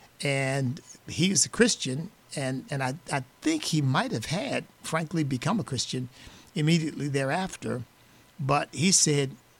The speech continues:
that he really, he really got close to God down there because he thought it was the end. He thought it was over. And he said that was, I mean, the reality of God came home to him there. When he got rescued, somehow they got him up out of there and he was saved.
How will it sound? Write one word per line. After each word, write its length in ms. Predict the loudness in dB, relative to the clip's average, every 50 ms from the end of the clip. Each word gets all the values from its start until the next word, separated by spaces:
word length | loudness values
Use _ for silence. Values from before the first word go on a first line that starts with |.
| -20 -20 -20 -20 -20 -20 -20 -16 -12
that 380 | -8 -6 -4 -2 -2 -2 -4 -4 -10 -20 -20 -20 _ -14 -14 -14 -12 -12
he 280 | -2 2 4 6 6 6
really, 680 | 4 2 2 2 2 2 2 0 -2 -4 -6 -6 -10 -4
he 300 | 0 0 2 2 2 -2
really 540 | -2 -4 -2 0 2 2 2 0 -2 -4
got 260 | -4 -4 -4 -4 -4 -6
close 240 | -6 -6 -4 -4
to 100 | -6 -6
God 300 | -6 -4 -2 -2 -2 -2
down 180 | -2 -2 -2 -2
there 80 | -2 -4
because 280 | -4 -4 -4 -4 -2
he 80 | -4 -4
thought 260 | -4 -4 -6 -6 -6
it 120 | -6 -6
was 160 | -6 -6 -4 -4
the 200 | -6 -6 -6 -8
end. 200 | -8 -10 -14 -18 -20 _ _ _ _ _
He 140 | -8 -8 -6
thought 220 | -2 -2 -2 -2
it 60 | -2 -2
was 120 | -2 -2
over. 300 | -2 -2 -4 -6 -10 -16 -20 -20 _ _ _ -20 -20 -20 -20 -20 -20 -20 -20 -20 _ _ -4
And 260 | -2 -2 -2 -2 -2
he 140 | -2 0 0
said 240 | 0 0 -2 0
that 340 | 2 4 4 4 2 0 -4
was, 380 | -4 -2 0 2 2 2 0 -2
I 40 | -2
mean, 200 | -4 -4 -2 -4
the 80 | -4 -4
reality 720 | -2 -2 0 0 4 4 4 4 4 2 2 2 2 2
of 140 | 2 2 0
God 420 | 0 0 0 0 0 -2 -6 -8 -6
came 320 | -6 -4 -4 -4 -4 -4
home 340 | -2 0 0 2 2 0 0
to 120 | -2 -2 -2
him 220 | -2 -2 -2 -2
there. 240 | -2 -2 -2 -2 -6
When 200 | -6 -2 0 2
he 140 | 2 2 2
got 280 | 2 0 0 0 0
rescued, 480 | 0 2 2 2 0 0 -2 -4 0 0
somehow 320 | 0 0 0 -2 -4 -4
they 120 | -4 -4 -4
got 240 | -2 -2 -2 -2
him 120 | -2 -2 -4
up 120 | -4 -2
out 160 | -2 -2 -2
of 60 | -4 -4
there 140 | -6 -6
and 100 | -6 -6
he 80 | -6 -4
was 140 | -2 2 2
saved. 440 | 2 4 2 2 0 -2 -4 -6